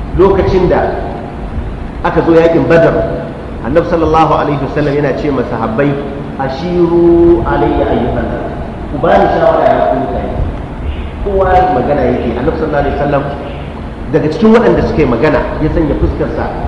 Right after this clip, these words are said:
ta yi kyalkyali, ta yi walwala, ya yi farin ciki, shine Miqdad ibn Amr al-Kindi, wanda ya shahara da al-Miqdad ibn al-Aswad al-Kindi. Ya ce masa, "Ya Rasulullah,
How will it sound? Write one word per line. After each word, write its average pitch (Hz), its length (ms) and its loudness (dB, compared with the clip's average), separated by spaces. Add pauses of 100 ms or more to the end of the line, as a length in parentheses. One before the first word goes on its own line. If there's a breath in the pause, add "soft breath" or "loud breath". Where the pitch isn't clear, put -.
(340)
ta - 80 0
yi 175 80 6
kyalkyali, 156 480 -2
ta 180 60 0
yi 185 60 0
walwala, 156 400 2
ya 190 80 4
yi 190 120 4
farin 180 240 4
ciki, 180 200 -2 (280)
shine 160 200 0
Miqdad 131 440 2
ibn 147 160 0
Amr 143 240 0
al-Kindi, 117 560 -2 (480)
wanda 135 160 0
ya 135 120 2
shahara 139 280 -4
da 117 160 -2
al-Miqdad 123 480 0
ibn 123 240 -2
al-Aswad 117 320 -2 (1000)
al-Kindi. 127 520 -2 (1800)
Ya 156 80 -2
ce 156 160 0
masa, 156 200 0
"Ya 156 120 0
Rasulullah, 139 880 -2